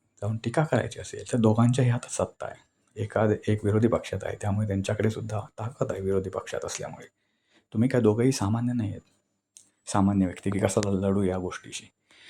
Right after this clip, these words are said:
तुम्ही दोघंही म्हटलं तर दुसऱ्याची पाळंमुळं खणून काढू शकता, त्याच्याशी कायदेशीर लढा देऊ शकता, पण दोघंही करत नाही. फक्त मीडियाला सांग-, हाताशी धरतात आणि जनतेचे करमणूक करतात.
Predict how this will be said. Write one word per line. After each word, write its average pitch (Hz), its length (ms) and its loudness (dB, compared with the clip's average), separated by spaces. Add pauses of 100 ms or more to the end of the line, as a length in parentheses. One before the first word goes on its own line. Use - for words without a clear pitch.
(140)
तुम्ही 123 260 2
दोघंही 117 280 6
म्हटलं 110 360 0 (100)
तर 113 60 -2
दुसऱ्याची 117 440 0
पाळंमुळं 120 460 4
खणून 139 260 6
काढू 113 160 6
शकता, - 500 -8 (880)
त्याच्याशी 120 440 -2 (400)
कायदेशीर 110 540 2 (100)
लढा 104 280 0
देऊ 110 100 0
शकता, - 300 -8
पण 113 180 2
दोघंही 113 400 8
करत 127 240 0
नाही. 104 140 -2
फक्त - 300 -4
मीडियाला 123 580 0 (200)
सांग-, - 640 -10
हाताशी 117 360 -2
धरतात 101 380 -6 (920)
आणि 151 260 0 (260)
जनतेचे 117 400 2
करमणूक 95 420 -2
करतात. - 280 -18